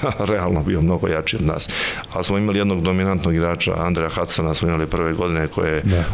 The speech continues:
Speaker 1: u tom trenutku sa šipkom u nozi, da nije skrivio tu ši-, ovaj, šipku,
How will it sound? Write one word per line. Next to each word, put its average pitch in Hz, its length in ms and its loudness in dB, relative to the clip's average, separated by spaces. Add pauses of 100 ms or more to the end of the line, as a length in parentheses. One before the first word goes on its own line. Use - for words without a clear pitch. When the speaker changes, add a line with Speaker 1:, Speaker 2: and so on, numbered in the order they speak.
(120)
Speaker 1:
u 90 60 0
tom 92 240 0
trenutku 87 680 0 (440)
sa - 180 -2
šipkom 90 480 0
u 90 60 2
nozi, 90 340 2
da 87 140 0
nije 95 220 2
skrivio 95 400 0
tu 85 160 0
ši-, 92 240 0
ovaj, 90 380 0
šipku, 95 500 -2